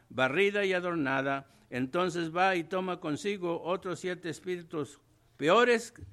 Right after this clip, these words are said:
que él, y entrados moran allí, y el postrer estado de aquel hombre viene a ser peor que el primero. Así acontecerá también a esta mala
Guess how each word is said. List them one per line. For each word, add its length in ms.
que 380
él, 200
y 140
entrados 760
moran 440
allí, 480
y 100
el 120
postrer 460
estado 500
de 100
aquel 300
hombre 480
viene 300
a 40
ser 280
peor 360
que 80
el 80
primero. 640
Así 400
acontecerá 840
también 600
a 200
esta 300
mala 480